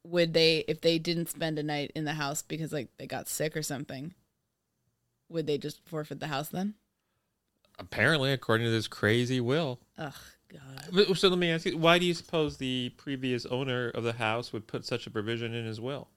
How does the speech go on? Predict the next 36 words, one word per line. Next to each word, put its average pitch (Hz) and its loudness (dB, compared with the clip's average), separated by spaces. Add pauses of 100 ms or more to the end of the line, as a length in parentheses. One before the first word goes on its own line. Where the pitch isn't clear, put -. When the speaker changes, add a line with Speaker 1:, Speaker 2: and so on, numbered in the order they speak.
(480)
Speaker 1:
Maybe 190 2
these 185 -4
women 170 0
were, 170 0
like, 160 0
ha-, 165 0
were 165 -2
young 165 0
professionals, 208 -2
and 202 -2
it 160 0
was 160 -2
their 160 2
disapproving 160 -4
father, 165 0 (400)
and 160 0
he 156 4
wanted 160 2
them 160 -2
to 151 -8
be 156 -2
tied 165 0
to 165 -2
the 151 -4
property 175 0
so 180 -4
they 156 -2
couldn't 160 -2
go 160 2
on 151 0
and, 147 -2
and 156 -2
live 151 -2
their 147 -2
dreams 156 -2
elsewhere. 190 -2